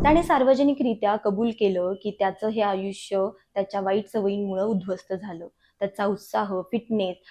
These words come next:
आणि खेळामधील ती धार हे सगळं कुठेतरी लोप पावलं. दारूच्या व्यसनामुळे कांबळीच्या आरोग्यावर गंभीर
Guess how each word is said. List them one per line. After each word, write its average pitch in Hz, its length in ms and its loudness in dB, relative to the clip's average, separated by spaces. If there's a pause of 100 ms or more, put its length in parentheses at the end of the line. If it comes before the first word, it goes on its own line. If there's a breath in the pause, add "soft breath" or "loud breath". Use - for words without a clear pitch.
(120)
आणि 254 260 4
खेळामधील 226 640 6
ती 220 200 -4
धार 190 240 -2 (320 soft breath)
हे 226 80 6
सगळं 226 280 4
कुठेतरी 220 540 -2
लोप 185 240 2
पावलं. 170 280 -6 (300 soft breath)
दारूच्या 269 440 6
व्यसनामुळे 240 680 2
कांबळीच्या 214 560 0
आरोग्यावर 202 680 2
गंभीर 196 360 -2